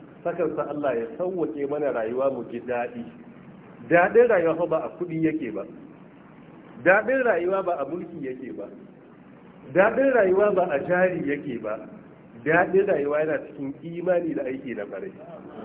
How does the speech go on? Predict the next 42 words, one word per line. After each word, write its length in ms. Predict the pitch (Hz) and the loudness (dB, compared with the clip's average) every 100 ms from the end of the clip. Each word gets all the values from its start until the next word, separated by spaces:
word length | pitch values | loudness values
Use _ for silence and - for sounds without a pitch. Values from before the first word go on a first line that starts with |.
| 98 - - - - 143 | -14 -18 -20 -20 -18 2
Duk 260 | 320 320 269 | 4 4 4
jama'ar 360 | 202 - 208 | 4 4 -2
da 80 | 156 151 | -4 -6
suka 180 | 214 180 | -4 -4
yi 420 | 156 151 185 185 | -4 -6 -6 -4
imani 480 | 185 190 185 165 139 | 2 4 4 2 -2
da 80 | 139 | -4
aiki 420 | 156 196 208 196 147 | -2 -2 -4 -6 -4
na 120 | 139 | -4
ƙwarai, 360 | 151 151 147 | -2 -2 -2
Allah 240 | 160 170 147 | -4 -4 -4
zai 100 | 147 | -2
ba 160 | 143 139 | -4 -4
su 60 | 135 | -6
sauƙin 240 | 120 131 120 | -8 -6 -6
rayuwa. 340 | 101 95 92 - - - - - - 151 | -6 -8 -12 -14 -20 -20 -20 -20 -16 -6
Waɗanda 560 | 151 277 294 240 202 | 2 6 6 6 2
ba 100 | 156 147 | 0 -4
su 60 | 185 | -4
yi 260 | 180 202 | -8 -6
imani 320 | 196 202 190 170 | -2 -2 -2 -4
da 80 | |
aiki 260 | 160 180 175 | -4 -4 -4
na 100 | 151 | -4
ƙwarai 320 | 151 156 156 | 0 0 0
ba, 120 | 156 156 | 0 -2
ko 160 | 208 220 | 0 0
Allah 300 | 247 247 233 | -2 -2 -2
ya 80 | 175 175 | -2 4
ɗauke 280 | 247 226 170 | 4 4 2
wasu 240 | 165 180 | -2 -2
ni'imomi 460 | 190 202 196 190 214 | -2 0 2 0 -2
gare 340 | 175 147 175 170 | 0 2 2 0
su 180 | 139 - - - - - - | -4 -10 -12 -18 -18 -14 -4
da 80 | |
suke 420 | 165 269 - 214 - | -2 -4 -2 -4 0
so 140 | 226 - | -2 -2
Allah 280 | 202 196 151 | -4 -2 -2
ya 100 | 143 - | -4 -6
hana 300 | 226 220 196 - | -6 -2 -4 -4
su 80 | 175 | -6
kuma 180 | 180 | -4